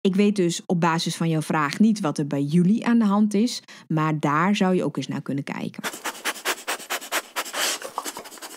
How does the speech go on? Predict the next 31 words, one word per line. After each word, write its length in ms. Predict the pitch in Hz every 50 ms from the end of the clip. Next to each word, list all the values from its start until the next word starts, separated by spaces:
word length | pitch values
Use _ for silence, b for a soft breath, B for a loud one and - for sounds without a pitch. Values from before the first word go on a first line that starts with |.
| - - - - - - - - - - - - - _ _ _ _ _ _ _ _ -
In 120 | - 277
deze 320 | 269 349 427 440 427 - -
aflevering 640 | 330 320 - 311 285 294 277 - 254 262 254 226
heb 140 | 220 202 202
ik 120 | 190 -
uitgelegd 720 | - - 190 233 220 - - 226 220 214 220 214 - - 160
waarom 440 | 160 151 156 165 170 214 285 349 359
een 180 | - - 220 208
heleboel 440 | 202 202 214 226 208 190 214 208 180
honden 340 | 175 185 190 190 185 180
die 140 | 156 156 156
naar 260 | 151 135 120 131 151
een 120 | 170 156 -
andere 320 | - 220 240 247 269 262
hond 260 | 226 190 180 185 175
toe 180 | - 196 175 -
gaan, 320 | - 185 170 165 170 170 196 B B B B B -
of 220 | - 147 147 -
naar 200 | 180 180 190 220
de 80 | 233 254
visite, 600 | 247 - 233 202 196 202 202 - 196 196 - - _
of 140 | - 190 208
zelfs 320 | - - 196 185 170 -
op 120 | - 165 -
vuurwerk 540 | - - 226 254 269 240 247 247 240 240
aflopen, 720 | - 214 220 208 - 196 190 190 196 202 196 - 208 220 B B B B B
terwijl 320 | - - 170 165 160 160
ze 180 | 156 - 156 - _
toch 400 | - 202 202 220 208 - - - _ -
bang 280 | 220 254 262 240 220
zijn. 340 | - - - 65 - - -